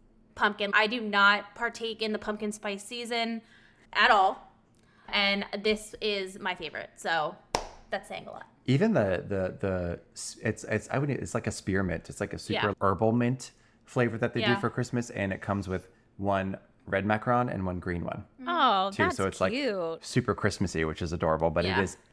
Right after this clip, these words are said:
Speaker 2: very, it's not like mint, mint, like mint chocolate chip ice cream. It's
Speaker 1: No.
Speaker 2: like spearmint,
Speaker 1: Yeah.
Speaker 2: actual mint.
Speaker 1: Yeah.
Speaker 2: So it's super, super fresh tasting. It's
Speaker 1: Yeah.
Speaker 2: really delicious,
Speaker 1: Yeah.
Speaker 2: but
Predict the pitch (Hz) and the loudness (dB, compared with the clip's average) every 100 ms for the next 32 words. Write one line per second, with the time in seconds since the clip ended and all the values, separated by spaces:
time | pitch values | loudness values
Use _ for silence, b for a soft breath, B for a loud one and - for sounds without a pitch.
0 | _ _ - 90 82 82 107 117 127 117 | _ _ -4 0 2 2 0 2 2 2
1 | 95 107 - 101 90 92 - - 95 90 | 2 0 0 -4 0 -2 -2 -4 -4 -2
2 | 85 87 82 85 - 104 92 82 202 165 | -4 -4 -2 -2 -2 -4 -2 2 4 2
3 | - - - 92 87 76 - 359 98 - | -2 -8 0 0 2 -2 -6 -4 -4 -2
4 | 92 85 85 - - _ - 208 - - | -2 -2 -4 -6 -14 _ -12 -10 -4 -4
5 | 92 - - 147 127 123 113 101 - 113 | -4 -6 -2 2 2 2 -2 -2 0 0
6 | 110 98 - 85 - - 95 95 - 117 | 2 0 2 0 0 -4 -4 -4 -4 -4
7 | 107 82 90 104 98 98 78 80 82 - | -4 -10 -4 -2 -2 -2 -2 -2 -4 -4
8 | - 85 - | -2 -2 -4